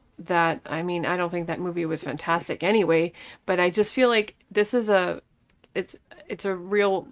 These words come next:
real person, just like Marie Antoinette, but I feel like they, they have to at least try. They have to at least try. And, and I feel like it, you can tell by looking at Joaquin Phoenix, he, he's an American actor.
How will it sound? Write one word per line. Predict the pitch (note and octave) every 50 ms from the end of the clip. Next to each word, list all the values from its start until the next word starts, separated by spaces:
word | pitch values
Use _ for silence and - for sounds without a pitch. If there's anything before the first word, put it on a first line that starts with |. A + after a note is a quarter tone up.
| - -
real | - F#3+ F#3+ G3+ G3
person, | - - - G3 F#3+ F#3+ - G3 F#3+ F#3
just | E3+ E3 -
like | F3+ F#3 -
Marie | F#3+ F3+ F3 F#3 F3+ F3+ F3 F3 E3+
Antoinette, | D#3+ E3 - F#3 E3+ D#3+ E3 - - - D#3
but | - F3+ D#3 - - - - - - - - - -
I | G3
feel | - - B3 A#3
like | A3 G3+ F#3+ - - - _ _ _ _ _ _ _ _ - - -
they, | A3 G#3+ A3 F#3+
they | A3 A3
have | F#3+ F#3+ G#3+ G#3+ G#3
to | - G#3 G3
at | F#3+ F#3+
least | G3 F3+ E3 -
try. | - - - - D#3+ D3 C#3+ C#3+ D#3 - _ _ _ -
They | G3 F#3
have | E3+ G3 G3 F#3 -
to | - G3+
at | G3 F#3
least | F#3 F3 - -
try. | F#3+ E3+ E3+
And, | E3+ - F#3 G3+ F#3 - - _ - - - - - - -
and | G3 G3 G3
I | F#3
feel | F#3 - G#3+ G#3 G3+
like | G3+ G3 F#3+ F#3 - - - _ _ _ _ _
it, | - - - - - - - _ _ -
you | A3+ G3 B3 A#3+
can | - C4 A#3 G#3
tell | - - - B3 C4 A#3 G#3 F3+
by | D#3+ F#3 F#3
looking | F3+ G3 A3+ - - G#3 F#3+ F3+
at | - E3
Joaquin | F3+ F#3 F#3+ F#3+ - G3 F#3+ F3+
Phoenix, | - B3 B3 G3+ - - - - - _ _ _ _ _ _ _ _
he, | _ _ C4+ A3+ A3+ - - - C#4+ B3 B3+
he's | - - D4+ C#4+ B3
an | B3 B3
American | A#3+ A3 A3+ A#3+ A#3 G#3+ - F3 F3
actor. | F#3+ F3+ - - - -